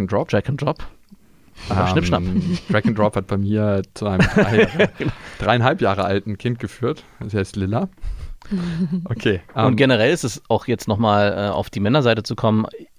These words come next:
Speaker 2: man, als Mann setzt man sich da oft auch gar nicht so wirklich mit auseinander. Es ist so, ja, die, äh, Verhütung ist in Form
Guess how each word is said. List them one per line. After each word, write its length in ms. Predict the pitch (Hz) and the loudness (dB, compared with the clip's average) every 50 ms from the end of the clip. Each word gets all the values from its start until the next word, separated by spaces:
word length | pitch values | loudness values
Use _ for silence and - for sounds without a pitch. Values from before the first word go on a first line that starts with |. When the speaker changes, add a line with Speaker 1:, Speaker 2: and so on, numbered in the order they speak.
| _ _ _ | _ _ _
Speaker 2:
man, 240 | - 101 101 - - | -2 0 0 0 0
als 220 | - - - - | -2 -4 -4 -2
Mann 200 | 101 98 117 120 104 | 0 0 2 2 2
setzt 260 | 101 117 - - - | 2 0 0 -2 -2
man 120 | 127 117 110 | -2 0 0
sich 140 | 117 110 - | -2 -4 -2
da 360 | - 113 113 117 117 120 - - | -2 -2 0 0 -2 -4 -4 -4
oft 200 | 123 123 - - | -6 -6 -4 -6
auch 140 | 127 113 - | -8 -6 -4
gar 120 | 120 120 | -4 -2
nicht 120 | 143 143 | -2 -4
so 80 | - 127 | -4 -6
wirklich 160 | 135 143 139 | -8 -6 -6
mit 100 | 131 135 | -6 -6
auseinander. 360 | 139 139 139 143 175 202 143 | -6 -4 -4 -2 -2 -2 -2
Es 80 | 104 90 | -2 -2
ist 120 | 90 87 | -4 -4
so, 100 | 104 107 | -2 0
ja, 140 | 101 101 98 | 0 0 0
die, 120 | 98 98 - _ _ _ _ | 0 -2 -6 _ _ _ _
äh, 200 | - 110 101 98 - - | -12 -10 -8 -8 -8 -10
Verhütung 500 | - - 98 104 123 - 151 151 147 131 | -8 -4 -2 -2 0 0 0 0 0 -2
ist 320 | 123 131 - - - - - - - - - | -4 -4 -6 -8 -12 -14 -18 -20 -20 -8 -4
in 120 | 120 110 | -4 -4
Form 380 | - - 117 113 113 110 101 | -2 0 0 2 2 2 0